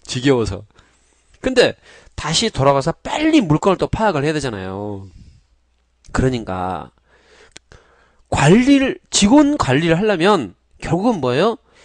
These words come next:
이러한 데이터베이스가 있어야 된다는 얘기죠. 귀신처럼 만드는 데이터베이스, 귀신처럼. 사장이 귀신이 되려면 딱 방법을 다 하는 분이 없어요. 예. 사장이 귀신처럼 되려면,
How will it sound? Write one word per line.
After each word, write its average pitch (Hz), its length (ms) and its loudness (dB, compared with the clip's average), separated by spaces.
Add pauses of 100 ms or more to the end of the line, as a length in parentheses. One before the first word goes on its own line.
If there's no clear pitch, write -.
(200)
이러한 143 500 -2
데이터베이스가 113 720 -4 (140)
있어야 311 340 4
된다는 180 320 0
얘기죠. 98 800 -12 (120)
귀신처럼 359 720 0
만드는 175 340 -2
데이터베이스, 95 640 -10
귀신처럼. 107 600 -8 (1400)
사장이 302 460 4
귀신이 240 380 4
되려면 202 480 4 (760)
딱 320 180 -2
방법을 - 480 4
다 - 220 -4
하는 - 140 0
분이 170 240 2
없어요. 107 640 0 (880)
예. 107 140 -12 (1500)
사장이 240 640 0 (220)
귀신처럼 220 520 4
되려면, 139 560 0